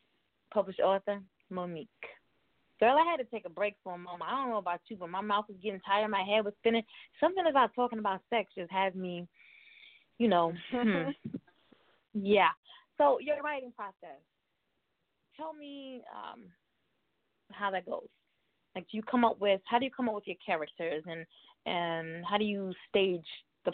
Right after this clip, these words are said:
Speaker 1: plot? How does everything flow together?
Speaker 2: That, that's the funnest part for me. So, like, I'll just literally, like, my mind just works so crazy like that. I'll just literally, something will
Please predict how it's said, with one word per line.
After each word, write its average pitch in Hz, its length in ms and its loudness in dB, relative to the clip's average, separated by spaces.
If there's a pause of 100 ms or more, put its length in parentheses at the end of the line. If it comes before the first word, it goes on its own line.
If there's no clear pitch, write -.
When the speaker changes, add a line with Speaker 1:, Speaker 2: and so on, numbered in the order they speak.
Speaker 1:
plot? 185 180 6 (720)
How 226 80 -4
does 226 140 -2
everything 214 340 -4
flow 196 120 0
together? 170 280 -6 (140)
Speaker 2:
That, 190 160 -2 (1080)
that's 220 180 4 (120)
the 165 100 2 (680)
funnest 180 280 4 (180)
part - 280 2 (180)
for 120 100 -4
me. 123 340 -4 (680)
So, 147 100 4
like, 143 220 4
I'll 156 160 6
just 156 260 -8
literally, 139 540 2 (580)
like, 139 140 2 (100)
my 139 140 2
mind 139 340 2
just 131 220 -8
works 135 320 0
so 131 140 0
crazy 135 400 -2
like 123 260 -4
that. 127 220 -2 (160)
I'll 131 160 6
just 127 160 0
literally, 127 440 0 (240)
something 139 220 4
will 123 80 -2